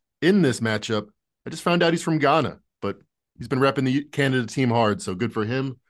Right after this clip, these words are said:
Good for them. They scooped him up. Their, uh, recruiting trips, their free agent pickup has been strong. And yeah, Canada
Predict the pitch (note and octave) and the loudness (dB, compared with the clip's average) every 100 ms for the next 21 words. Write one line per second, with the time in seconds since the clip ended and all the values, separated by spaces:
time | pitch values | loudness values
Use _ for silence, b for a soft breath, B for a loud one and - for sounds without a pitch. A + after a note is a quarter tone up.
0 | _ _ - G#2+ G#2 G2+ B2 C3 G2+ - | _ _ -6 -4 -2 0 2 2 0 0
1 | B2+ A2+ A2 A2+ C3+ F3 G2 G2 F#2 F2 | -2 0 2 4 2 0 -2 0 0 -2
2 | - G2+ - C3+ B2+ C3 - C3 C3 - | -4 -10 -4 0 2 0 0 0 0 -8
3 | - _ _ _ - G2 - C3 B2+ B2 | -10 _ _ _ -8 -6 0 2 4 2
4 | C3 A#2 C3+ - B2 A#2 G#2 G#2+ - C3+ | 0 -2 -2 2 0 0 -2 -4 -4 0
5 | C3 B2+ C3 C3 b b b _ - G2+ | 2 4 2 -2 b b b _ -8 -6
6 | F#2 - - D3+ D#3 C3+ D3 D3 | -6 -8 -6 -4 -2 -2 -2 -6